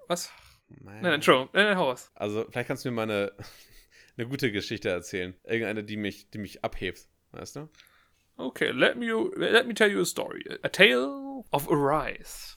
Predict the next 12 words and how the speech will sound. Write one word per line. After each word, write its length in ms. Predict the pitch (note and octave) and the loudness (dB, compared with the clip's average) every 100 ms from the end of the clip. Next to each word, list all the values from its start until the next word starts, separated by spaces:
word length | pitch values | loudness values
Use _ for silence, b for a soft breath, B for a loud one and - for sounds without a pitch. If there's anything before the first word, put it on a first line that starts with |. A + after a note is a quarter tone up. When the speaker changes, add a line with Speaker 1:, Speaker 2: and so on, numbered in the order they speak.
| - | -12
Speaker 2:
Uh. 180 | D3+ E4 | -12 2
Speaker 1:
Ähm, 340 | C#3+ C3+ B2+ B2+ | 6 6 6 2
es 280 | C3 E3+ - | -2 -2 4
geht 440 | D3 B2 A#2+ - | 6 8 6 0
um 260 | - D3+ D3+ | -4 -4 0
das 200 | D3 - | 0 2
neue 320 | D3+ G3 G3+ | 2 4 4
Spiel 380 | - - D#3+ E3 | 0 -2 2 6
der 140 | G3 | 4
Tales 360 | F#3+ A3+ C#4 - | 4 4 4 2
of 160 | D3+ C3 | 0 0
Serie. 640 | C#3 C3 C3 A2+ - | 0 0 0 -4 -6